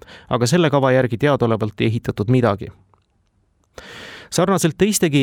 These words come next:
Euroopa riikidega asus ka Eesti tuhande üheksasaja kolmekümnendal aastal koostama uut kava piirile juba püsikindlustuse rajamiseks. See kava valmis paar aastat hiljem ja nägi ette korraliku punkrite liini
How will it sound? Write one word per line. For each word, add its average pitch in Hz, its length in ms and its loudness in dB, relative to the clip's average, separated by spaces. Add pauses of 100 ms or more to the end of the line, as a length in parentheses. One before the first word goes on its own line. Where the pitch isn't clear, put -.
(140)
Euroopa 143 380 2
riikidega 143 640 0
asus 135 320 0
ka 131 140 0
Eesti 170 460 0
tuhande 131 320 2
üheksasaja 120 400 -2
kolmekümnendal 127 720 0
aastal 117 260 -2
koostama 123 400 0
uut 175 240 0
kava 110 300 -2 (200)
piirile 123 460 0
juba 120 240 2
püsikindlustuse 135 680 2
rajamiseks. 117 560 -2 (960)
See - 160 0
kava 160 200 2
valmis 127 280 0
paar 139 240 0
aastat - 220 -10
hiljem 143 260 2
ja 120 140 0
nägi 120 180 0
ette 123 160 -4
korraliku 131 420 0
punkrite 123 500 -2
liini 147 280 2